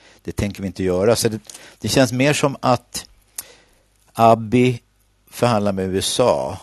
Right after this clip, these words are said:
och U S A har möten med, med Tigray-folket då, T P L F framförallt, men även de andra. Så att det är en slags indirekt förhandling. Men det är ett spel och vi får veta, alltså din fråga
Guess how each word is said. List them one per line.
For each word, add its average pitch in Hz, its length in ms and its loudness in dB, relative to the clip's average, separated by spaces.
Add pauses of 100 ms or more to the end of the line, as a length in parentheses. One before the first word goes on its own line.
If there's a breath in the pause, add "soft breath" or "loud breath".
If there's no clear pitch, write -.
och 107 120 -4
U 90 200 -6
S - 180 -6
A 87 280 -6
har 85 320 -8 (720)
möten 82 540 -10
med, 80 180 -14 (120)
med 80 320 -18
Tigray-folket 87 1300 -10
då, - 80 -12
T - 160 -10
P - 120 -10
L 87 40 -8
F 87 100 -8
framförallt, - 460 -14
men 90 80 -10
även 87 240 -10
de 82 140 -12
andra. 95 360 -10 (420 loud breath)
Så - 120 -6
att 98 60 -2
det 104 80 -2
är - 20 -2
en 101 60 -4
slags - 240 -4
indirekt 113 800 -4
förhandling. 104 640 -4
Men 123 100 2
det 151 60 6
är - 20 8
ett 240 60 0
spel 143 520 6
och 127 160 0
vi 127 80 2
får 113 160 -6
veta, 110 540 0
alltså 123 340 4
din 110 220 -4
fråga 120 380 4